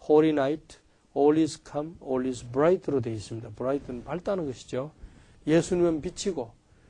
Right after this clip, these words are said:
빛인 예수님의 탄생은 어둠을 물리친다.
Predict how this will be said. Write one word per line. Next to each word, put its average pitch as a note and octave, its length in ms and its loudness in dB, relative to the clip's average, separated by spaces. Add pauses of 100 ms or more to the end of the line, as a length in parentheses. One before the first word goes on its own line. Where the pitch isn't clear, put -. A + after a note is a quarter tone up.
빛인 G#3 400 -4
예수님의 E3+ 500 0
탄생은 C#3+ 500 -6
어둠을 E3+ 340 0
물리친다. D#3 800 -8